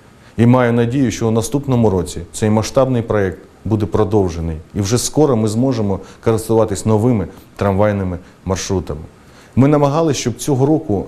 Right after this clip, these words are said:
менші чи більші позитивні зміни відчули у своєму житті мешканці кожного мікрорайону,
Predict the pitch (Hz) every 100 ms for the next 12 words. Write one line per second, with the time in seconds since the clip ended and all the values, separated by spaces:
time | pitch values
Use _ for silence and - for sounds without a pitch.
0 | 104 139 175 - 98 - 123 120 151 -
1 | 110 - 107 107 123 113 110 139 156 104
2 | 107 - 143 127 110 107 120 127 110 110
3 | 107 131 123 - 117 110 - 139 127 117
4 | 113 113 117 113 80